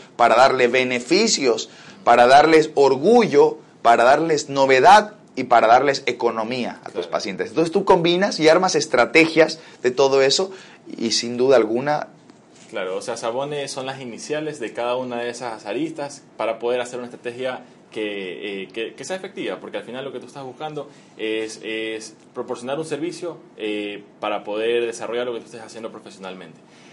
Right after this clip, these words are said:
Speaker 2: Entonces, bien, quisiera también preguntarte un poco, Luis, sobre la parte de las redes sociales. En sí, eh, sabemos que la publicidad en Facebook tú puedes, eh, hacerla de manera pactada. ¿Nos podrías hablar un poco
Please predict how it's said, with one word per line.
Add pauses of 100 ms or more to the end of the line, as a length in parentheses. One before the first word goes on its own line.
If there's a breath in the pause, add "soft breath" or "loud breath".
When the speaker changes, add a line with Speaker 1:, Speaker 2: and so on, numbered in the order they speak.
(120 soft breath)
Speaker 2:
Entonces,
bien,
quisiera
también
preguntarte
un
poco,
Luis,
sobre
la
parte
de
las
redes
sociales. (380 soft breath)
En
sí,
eh,
sabemos
que
la
publicidad
en
Facebook
tú
puedes,
eh,
hacerla
de
manera
pactada.
¿Nos
podrías
hablar
un
poco